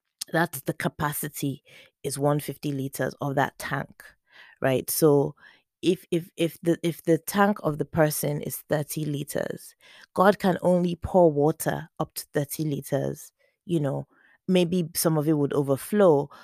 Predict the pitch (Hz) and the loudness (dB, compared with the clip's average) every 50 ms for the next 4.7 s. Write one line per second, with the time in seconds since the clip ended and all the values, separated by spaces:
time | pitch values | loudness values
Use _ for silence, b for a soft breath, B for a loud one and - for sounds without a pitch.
0 | B B B B - 165 160 147 160 151 151 156 151 147 156 160 143 - - - | B B B B 0 2 4 4 4 4 4 2 0 0 -2 -4 -2 0 -2 0
1 | - 190 185 180 180 175 165 156 151 147 - - 147 147 139 - 147 - - - | 4 6 8 8 8 6 4 2 2 0 -4 -2 0 0 0 0 -4 -8 -8 0
2 | 151 135 131 - - 151 156 - - - - - - 175 165 175 160 156 175 170 | 2 2 2 2 2 0 -2 -2 -6 -12 -12 -12 -12 -6 -4 -4 -2 0 0 0
3 | 165 202 190 - 185 170 160 151 151 156 - - 151 - - - - 180 175 165 | 0 0 0 0 0 0 0 0 -2 -2 -4 -6 -8 -8 -6 2 4 6 8 8
4 | 160 160 156 151 - 156 151 151 147 139 - - - | 8 6 4 0 -2 -4 -2 -2 -2 -2 -4 -6 -12